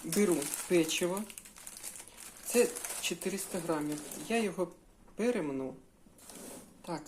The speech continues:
але ж мені потрібні горішки. Волошські. Е, немає. Я думаю, у мене мігдаль тут.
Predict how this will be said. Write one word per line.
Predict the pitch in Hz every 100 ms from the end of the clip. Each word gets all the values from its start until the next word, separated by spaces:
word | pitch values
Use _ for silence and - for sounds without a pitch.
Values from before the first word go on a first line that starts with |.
| -
але | - 175 208
ж | 208 180
мені | 190 214
потрібні | 165 170 196 175 175
горішки. | 170 170 - - - - - - - - - - - - - - - - 156
Волошські. | 196 196 156 - - - 156 - - - - - - - - -
Е, | - 233 240
немає. | 226 233 190 160 143 151 165 -
Я | 156 175
думаю, | 180 180 175 165
у | 160
мене | 175 180 175
мігдаль | 156 190 196 165 147 135
тут. | - 135